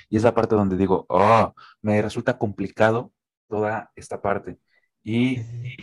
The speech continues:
Speaker 1: creo que esto, uno, estresa, me da ansiedad, <laughs> y bueno, entre otras cosas, ¿no? Y es como de, "Ah, vaya".
Speaker 2: Sí, de hecho, me identifico también en esa área porque, bueno, como ya lo dijiste y lo mencioné en la,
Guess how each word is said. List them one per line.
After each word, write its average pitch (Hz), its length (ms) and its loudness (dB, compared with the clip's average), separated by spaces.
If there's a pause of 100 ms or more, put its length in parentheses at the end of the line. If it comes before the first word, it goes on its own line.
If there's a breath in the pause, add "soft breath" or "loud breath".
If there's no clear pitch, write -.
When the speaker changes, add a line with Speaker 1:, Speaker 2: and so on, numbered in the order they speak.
(160)
Speaker 1:
creo 131 220 2
que 151 60 -4
esto, 156 360 -4
uno, 127 280 -4
estresa, - 480 -4 (100)
me 107 100 -6
da 113 60 0
ansiedad, 131 360 -2
<laughs> - 200 -18
y 101 220 -10
bueno, 95 220 -6
entre 120 240 -2
otras - 200 -2
cosas, 107 240 -6
¿no? 123 100 -2
Y 123 100 -2
es 107 120 -8
como 107 160 -4
de, 95 100 -2
"Ah, 101 300 0 (840 loud breath)
vaya". 95 340 -4 (240)
Speaker 2:
Sí, 135 100 2
de 135 100 4
hecho, 123 220 -4
me 113 100 0
identifico 110 420 -2
también 113 220 -2
en 120 100 -2
esa 113 160 -2
área 107 180 -2
porque, 104 480 -10 (680)
bueno, 120 160 -4
como 110 140 -4
ya 107 60 2
lo 113 60 2
dijiste 113 240 -2
y 117 40 0
lo 110 100 -2
mencioné 104 380 0
en 104 200 -2
la, 101 340 -6